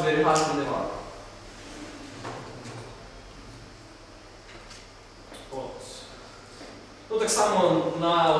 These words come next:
таких, е, скрипт-, е, для того, щоб, е, цей файлик, е, для того, щоб об'єкт міг таким чином зберігатися, він повинен наслідувати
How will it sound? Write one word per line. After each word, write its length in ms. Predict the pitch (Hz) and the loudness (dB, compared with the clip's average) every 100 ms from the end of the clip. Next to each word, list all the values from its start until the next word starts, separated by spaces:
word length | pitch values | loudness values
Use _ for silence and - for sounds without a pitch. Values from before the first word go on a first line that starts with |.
| 156 | 4
таких, 240 | - 170 170 - - | 0 0 -2 -4 0
е, 140 | 151 143 | 4 4
скрипт-, 400 | - 170 - - - | 4 0 0 -4 -4
е, 40 | 156 156 160 | -4 -4 -4
для 120 | 165 | 0
того, 180 | 196 180 | 4 6
щоб, 200 | 170 175 | 6 6
е, 760 | 165 160 151 147 147 143 143 143 | 6 8 8 10 10 10 10 8
цей 120 | 160 | 6
файлик, 440 | 160 143 - 202 - - - - - 135 139 | 4 6 8 8 6 4 -2 -4 -4 -2 2
е, 40 | 135 135 135 131 - - - - - - - - - - | 2 0 -4 -6 -12 -14 -16 -16 -16 -16 -16 -16 -14 -6
для 100 | 156 | 0
того, 200 | 175 175 | 2 4
щоб 180 | 170 160 | 4 4
об'єкт 360 | 165 175 180 | 6 4 4
міг 120 | 170 | 2
таким 300 | 170 160 165 - | 2 0 0 0
чином 280 | 175 156 | 2 2
зберігатися, 680 | 147 156 147 - - 185 - 143 151 | 0 2 2 4 2 0 0 0 0
він 80 | |
повинен 380 | 151 147 151 151 | 0 0 2 2
наслідувати 640 | 139 - 160 160 147 143 | 0 0 0 0 0 0